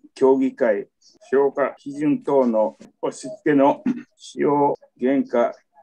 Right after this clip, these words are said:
き下げである。加工再開発の事業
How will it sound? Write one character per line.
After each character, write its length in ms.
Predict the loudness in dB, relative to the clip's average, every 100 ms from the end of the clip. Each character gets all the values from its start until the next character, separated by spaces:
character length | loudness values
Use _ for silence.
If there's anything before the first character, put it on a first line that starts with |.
| _ _ _ -20
き 40 |
下 220 | -6 -2
げ 260 | 0 -2 -4 _ _ _
で 140 | -4 -2
あ 80 | -2
る。 160 | -4 _ _ _ _
加 180 | -8 -8
工 460 | 0 2 2 0 -6
再 320 | -4 0 0
開 260 | 0 -2 0
発 280 | -2 -4 -2
の 340 | -2 -2 -6 _ _ _ _ _ _ _
事 140 | -12 -4
業 460 | 0 2 2 -4